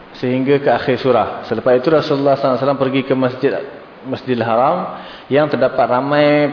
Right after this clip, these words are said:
orang-orang Quraisy sedang duduk di situ. Lalu Nabi membaca ayat tersebut kepada mereka sehingga selesai. Berikutan dengan itu, mereka putus asa untuk memujuk baginda.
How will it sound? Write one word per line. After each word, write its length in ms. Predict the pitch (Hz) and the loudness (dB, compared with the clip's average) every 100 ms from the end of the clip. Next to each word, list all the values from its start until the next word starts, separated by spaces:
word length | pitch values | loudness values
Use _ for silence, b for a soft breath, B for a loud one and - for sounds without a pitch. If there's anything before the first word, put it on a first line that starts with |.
| - - | -4 -8
orang-orang 400 | 135 127 127 123 - | -2 0 2 0 0
Quraisy 480 | 135 135 113 - 127 | 4 4 2 -2 -2
sedang 320 | 117 123 123 | 0 0 0
duduk 240 | 123 123 | 0 0
di 80 | 123 | 0
situ. 400 | 123 120 123 104 | -6 -2 0 2
Lalu 180 | 110 123 | 2 2
Nabi 340 | 123 117 127 147 160 | 0 0 2 4 4
membaca 680 | 143 123 113 117 113 - 139 123 107 | 4 0 2 2 0 -2 0 2 2
ayat 480 | 120 127 - - - | 2 0 -2 -10 -10
tersebut 560 | 110 113 120 143 139 | -6 -6 0 0 0
kepada 320 | 123 120 113 117 | 0 0 2 0
mereka 720 | 117 113 113 110 - 151 147 | 2 2 2 0 0 0 0
sehingga 320 | 123 123 120 | 0 -2 -4
selesai. 640 | 117 107 - 101 78 - - B B B B B - | -4 -8 0 0 0 -6 -14 B B B B B -2
Berikutan 540 | 110 110 120 113 120 | 0 2 0 0 0
dengan 320 | 120 120 117 113 | 2 0 0 0
itu, 240 | 113 151 | 0 0
mereka 480 | 135 120 117 - 139 | 2 2 0 -2 -2
putus 300 | 127 117 123 | -2 -4 0
asa 260 | 120 - 123 | -2 2 0
untuk 240 | 113 147 147 | 2 0 0
memujuk 560 | 117 113 117 139 120 | 0 0 0 2 2
baginda. 640 | 107 104 104 104 101 101 | 2 0 2 4 4 2